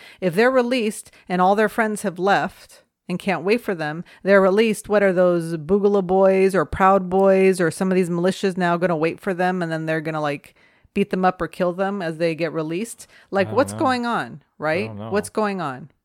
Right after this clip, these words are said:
Speaker 2: I, I think it's just about, you know, don't stand,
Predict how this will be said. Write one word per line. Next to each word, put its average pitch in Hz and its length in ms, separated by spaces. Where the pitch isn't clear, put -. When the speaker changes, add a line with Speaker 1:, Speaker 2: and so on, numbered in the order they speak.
Speaker 2:
I, 113 260
I 117 40
think 117 260
it's 104 100
just - 220
about, 98 520
you 104 100
know, 95 180
don't 104 300
stand, 101 580